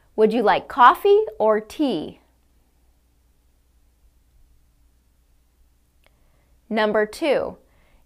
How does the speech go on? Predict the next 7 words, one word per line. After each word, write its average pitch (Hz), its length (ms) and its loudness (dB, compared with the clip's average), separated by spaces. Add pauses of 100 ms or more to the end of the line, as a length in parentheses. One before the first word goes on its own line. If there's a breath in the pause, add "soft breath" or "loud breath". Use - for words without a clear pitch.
"Do 208 100 -2
you 247 200 2
prefer 240 560 -4
action 381 560 2
or 202 280 0
romance 214 640 0
movies?" - 680 -10